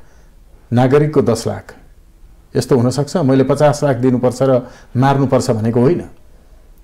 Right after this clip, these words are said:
तर भइरहेको के छ? यिनीहरूमाथि हाम्रो रगत पसिना र आँसुको लगानी। अहिले भइरहेका गृहमन्त्रीले पनि तिस लाख रुपियाँ त स्वास्थ्य उपचारका लागि खर्च लिनु भएको छ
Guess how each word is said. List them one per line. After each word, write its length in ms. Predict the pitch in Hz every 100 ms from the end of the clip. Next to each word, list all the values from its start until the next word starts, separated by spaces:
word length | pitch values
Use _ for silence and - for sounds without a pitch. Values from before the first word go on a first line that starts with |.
| - - - - - -
तर 120 | - 127
भइरहेको 500 | 117 139 147 131 131
के 160 | 156
छ? 120 | 131 - - - - - - - - _ _ _ - - - - - - - -
यिनीहरूमाथि 640 | 175 190 208 202 185 180 190
हाम्रो 460 | 117 113 139 180 202
रगत 300 | 147 175 -
पसिना 320 | 175 185 180
र 40 | 165
आँसुको 480 | 151 160 160 185
लगानी। 640 | 147 139 165 147 143 214 - - - - - - - - - - - - - -
अहिले 200 | 165 208
भइरहेका 420 | 143 143 185 185
गृहमन्त्रीले 600 | 165 170 180 165 165 170
पनि 180 | 151 180
तिस 300 | - 190 185
लाख 200 | 180 170
रुपियाँ 360 | 160 160 151 143
त 280 | 147 139 - - -
स्वास्थ्य 360 | - 175 165 175
उपचारका 480 | 160 151 151 143
लागि 220 | 135 135 135
खर्च 300 | - - 196
लिनु 360 | 185 165 156
भएको 280 | 160 170 110
छ 100 | -